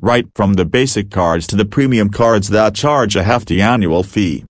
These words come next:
Credit and debit cards come in plenty colors and each has a special feature attached to it. Right from the basic cards to the premium cards that charge a hefty annual fee. However, there is a new symbol that can be found on credit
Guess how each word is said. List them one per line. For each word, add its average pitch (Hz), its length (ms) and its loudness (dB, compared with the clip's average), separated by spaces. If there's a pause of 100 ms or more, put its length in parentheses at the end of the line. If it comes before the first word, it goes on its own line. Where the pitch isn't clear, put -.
Credit 214 340 2
and 95 160 0
debit 165 380 0
cards 80 460 -2
come 92 200 0
in 95 160 0
plenty 95 440 -2
colors 92 560 0
and 98 260 -4
each 156 200 -6
has 107 220 -2
a 107 80 -2
special 131 440 0
feature 117 400 0
attached 123 460 -2
to 120 240 0
it. 69 120 -4 (140)
Right 120 340 0
from 101 200 0
the 90 100 2
basic 110 480 -2
cards 85 340 0
to - 80 -4
the 104 100 2
premium 113 460 0
cards 110 380 0
that 107 260 2
charge 139 400 0
a 95 80 0
hefty 101 400 0
annual 98 400 2
fee. 90 420 -4 (160)
However, 107 480 2 (200)
there 110 200 2
is 110 120 0
a 117 80 2
new 156 260 2
symbol 110 440 0
that 101 140 -2
can 107 160 0
be 107 120 0
found 135 400 0 (100)
on 95 160 0
credit 92 320 -4